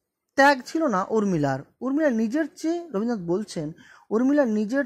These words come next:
চেয়ে অধিক, নি-, নিজের চেয়ে অধিক নিজের স্বামীকে দান করিয়াছিলেন, অথচ সীতার অশ্রুজলে সেই তার যে আত্মোৎসর্গ,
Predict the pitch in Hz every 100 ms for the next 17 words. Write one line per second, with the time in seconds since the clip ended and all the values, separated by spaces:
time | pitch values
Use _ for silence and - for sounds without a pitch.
0 | - - - 196 220 294 - 196 202 202
1 | 208 220 294 294 294 226 196 247 220 220
2 | - 185 269 285 190 170 160 151 143 -
3 | 151 135 _ _ - 165 269 - 135 -
4 | _ _ _ _ _ _ _ _ _ _
5 | _ _ _ _ _ - 254 269 302 -
6 | 233 - 294 311 330 359 403 403 - -
7 | 233 - _ _ 208 208 196 214 208 180
8 | - 262 - 311 330 381 403